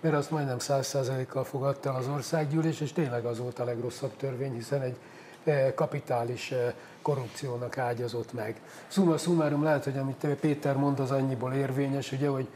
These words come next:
mindenkinek nagyon tetsző kompromisszum azt jelentette ebben az esetben, hogy igazándiból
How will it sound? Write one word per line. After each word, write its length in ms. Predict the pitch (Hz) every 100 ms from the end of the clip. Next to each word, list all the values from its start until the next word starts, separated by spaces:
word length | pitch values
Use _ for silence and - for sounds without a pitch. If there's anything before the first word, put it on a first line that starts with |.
| - - -
mindenkinek 640 | - 185 165 147 143 135 127
nagyon 300 | 147 139 127
tetsző 360 | 147 139 143
kompromisszum 720 | 131 147 143 143 135 120 - 127
azt 220 | 127 -
jelentette 600 | 135 135 127 127 - 135
ebben 200 | 127 127
az 140 | 117
esetben, 520 | 131 - 147 135 147
hogy 160 | 135 131
igazándiból 920 | 135 135 113 123 123 117 113 123 127